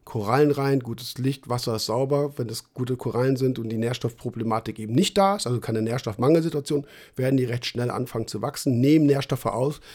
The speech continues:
Das heißt, nach zwei Wochen kommen in der Regel heutzutage eigentlich schon die ersten Fische rein, was auch völlig okay ist.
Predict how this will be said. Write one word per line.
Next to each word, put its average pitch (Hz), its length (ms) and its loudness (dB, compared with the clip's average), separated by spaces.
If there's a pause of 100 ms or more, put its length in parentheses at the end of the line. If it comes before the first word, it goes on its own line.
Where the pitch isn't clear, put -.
(160)
Das - 80 -12
heißt, 120 160 -4
nach 107 80 -2
zwei 113 300 -4
Wochen 131 220 -6
kommen 131 200 -2
in 127 80 0
der 113 140 -4
Regel 147 320 2
heutzutage 120 560 -2
eigentlich 117 200 -6
schon 113 140 -4
die 113 80 -8
ersten 113 300 -8
Fische - 320 -8
rein, 113 100 -6
was 151 160 0
auch 123 120 -6
völlig 156 360 -2
okay 139 300 -2
ist. - 180 -6